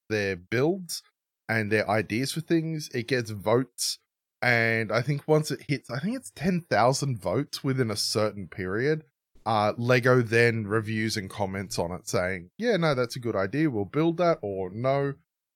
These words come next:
Um, quite often you get a lot of people trying to put in, you know, tie-ins to other things, then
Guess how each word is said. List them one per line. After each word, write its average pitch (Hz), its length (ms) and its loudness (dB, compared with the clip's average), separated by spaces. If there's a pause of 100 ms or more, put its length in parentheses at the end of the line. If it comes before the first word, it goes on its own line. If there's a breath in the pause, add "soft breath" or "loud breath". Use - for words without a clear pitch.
Um, 113 380 0 (180)
quite 214 240 10
often 180 260 2
you 143 60 2
get 135 160 6
a 131 40 6
lot 127 120 6
of 117 80 0
people 123 240 0
trying 117 240 2
to 113 60 0
put - 320 -2
in, 110 480 -2 (400)
you 110 100 -2
know, 101 200 0
tie-ins 98 640 0
to 104 120 -4
other 107 220 -2
things, 120 480 -2
then 104 340 0